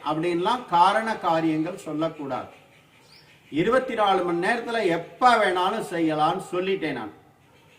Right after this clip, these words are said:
அப்படிங்கிறப்ப நீங்க கண்டிப்பா டெய்லி இந்த பயிற்சியை செஞ்சிருக்கணும்.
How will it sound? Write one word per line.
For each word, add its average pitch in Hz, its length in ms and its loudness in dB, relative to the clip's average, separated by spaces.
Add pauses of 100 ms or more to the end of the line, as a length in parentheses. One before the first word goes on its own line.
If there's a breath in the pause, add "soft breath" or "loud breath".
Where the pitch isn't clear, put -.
(680)
அப்படிங்கிறப்ப 220 760 2
நீங்க 202 300 -2
கண்டிப்பா 220 600 0
டெய்லி 180 500 0
இந்த 196 280 -4
பயிற்சியை 160 500 -2
செஞ்சிருக்கணும். 131 560 -10